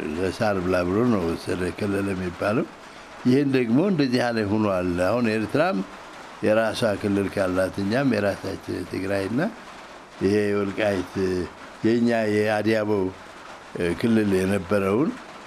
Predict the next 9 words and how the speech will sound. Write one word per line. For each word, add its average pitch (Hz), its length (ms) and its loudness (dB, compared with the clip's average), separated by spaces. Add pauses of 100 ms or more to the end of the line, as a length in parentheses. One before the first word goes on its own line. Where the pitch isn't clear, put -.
(260)
ሊመለስልን 92 800 0
ይገባል። 85 460 0
እኛ 92 140 0 (120)
ወሰናችን 110 680 0 (680)
መሀጀር 104 540 0 (140)
ሱዳን 104 380 0 (140)
ጠረፍ 95 340 -2
ድረስ 90 240 -6
የሚሄድ 87 360 -8